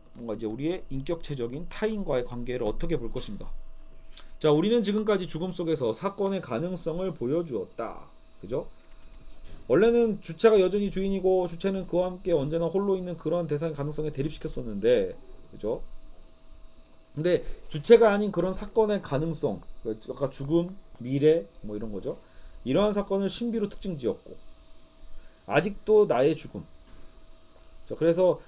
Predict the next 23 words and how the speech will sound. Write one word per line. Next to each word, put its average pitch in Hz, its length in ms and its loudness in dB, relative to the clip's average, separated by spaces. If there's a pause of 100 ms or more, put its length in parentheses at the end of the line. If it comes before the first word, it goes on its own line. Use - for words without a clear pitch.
(120)
다른 202 360 6
것으로서, 151 540 6
타자로서 190 680 0
나의 135 260 4
존재의 165 400 -2
소리로서 185 360 -2
알려진 143 320 -2
죽음, 113 440 -4 (340)
이것은 160 280 -2
과연 160 200 2
아직도 143 280 0
나의 127 260 2
죽음이라 147 320 -4
할 147 80 0
수 131 120 -10
있는가? 107 340 -12 (1200)
만일 208 480 2
죽음이 214 440 0
만일 170 380 -2
고독에게 170 560 -2
탈출구를 196 560 -4
열어주는 135 380 0
것이라면, - 340 -8